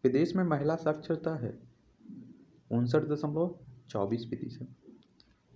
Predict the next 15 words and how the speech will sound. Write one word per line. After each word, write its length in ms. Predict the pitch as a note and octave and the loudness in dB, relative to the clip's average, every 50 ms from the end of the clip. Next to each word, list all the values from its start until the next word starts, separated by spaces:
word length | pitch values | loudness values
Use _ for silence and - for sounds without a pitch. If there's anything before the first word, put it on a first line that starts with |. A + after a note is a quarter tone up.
| - - - | -20 -8 -4
प्रदेश 360 | A2 G#2 G#2+ G#2 G2+ G#2 - | -2 0 0 -2 -2 -2 -4
में 80 | A#2 B2+ E3+ - - - - - - - - - - - - - - A2+ | -4 -4 -4 -6 -8 -12 -16 -18 -16 -12 -8 -8 -6 -6 -4 -4 -2 0
महिला 320 | A2 G#2+ G#2+ A2+ B2 C3 | 0 2 4 4 6 6
साक्षरता 560 | C#3+ - D3 C#3+ C#3+ - - D#3+ D3+ D#3 D#3 D#3 | 6 6 4 4 2 2 0 0 2 2 2 0
है 180 | E3 F#3+ - - - - - - - - - - - - - - - - - - - - - - - - - | 0 0 -4 -6 -12 -16 -18 -16 -16 -14 -14 -14 -14 -14 -14 -14 -14 -14 -16 -18 -18 -20 -20 -20 -20 -6 -2
उनसठ 340 | A#2 A2+ A2+ A2+ - D3 C#3 | 0 0 2 4 2 2 2
दशमलव 520 | C#3 D3 D3 D#3 D3+ D#3 D#3+ E3+ F3 E3 - - - - | 2 0 0 0 0 2 2 2 0 -2 -6 -12 -8 0
चौबीस 360 | - A2 G2+ G2 A2+ A2+ - | 4 4 4 4 4 0 -4
प्रतिशत, 460 | A#2+ A#2 - A2 G#2 G#2 A#2 A#2 - - - - - - | -6 -6 -6 -6 -8 -8 -10 -12 -12 -14 -20 -18 -8 -4
यानी 260 | - A2+ A#2 B2 C#3 | 0 0 2 2 0
कि 120 | C#3 C#3+ C3 | -2 -4 -6
सी 240 | - - C#3 C#3 C3 | -6 -6 -2 2 2
ऑप्शन 400 | C3 B2+ B2+ B2+ - D#3 D#3+ F#3 - - - - - - _ | 2 2 2 0 -4 -4 -4 -4 -6 -10 -14 -20 -20 -20 _
सही 280 | - - C3 A2+ A2 G#2+ | -4 -2 -2 -2 -2 -2
है। 140 | A2+ A2+ | -6 -8